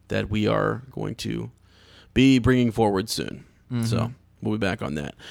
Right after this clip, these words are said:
Speaker 1: All right, guys, so send us a raven, um, at B T K Cast.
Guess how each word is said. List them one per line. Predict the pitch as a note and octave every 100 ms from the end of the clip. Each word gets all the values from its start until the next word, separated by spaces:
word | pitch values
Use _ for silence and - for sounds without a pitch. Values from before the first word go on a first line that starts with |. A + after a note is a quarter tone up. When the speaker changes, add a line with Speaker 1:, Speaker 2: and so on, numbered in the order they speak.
| -
Speaker 1:
All | B2
right, |
guys, | C3 A#2+
so | C3+
send | B2 E3+
us | D3+
a |
raven, | D#3 D3 C#3+ -
um, | C3 C3 A#2+ - -
at | - A#2
B | C3+
T | -
K | B2 B2
Cast. | A#2+ B2 B2 A#2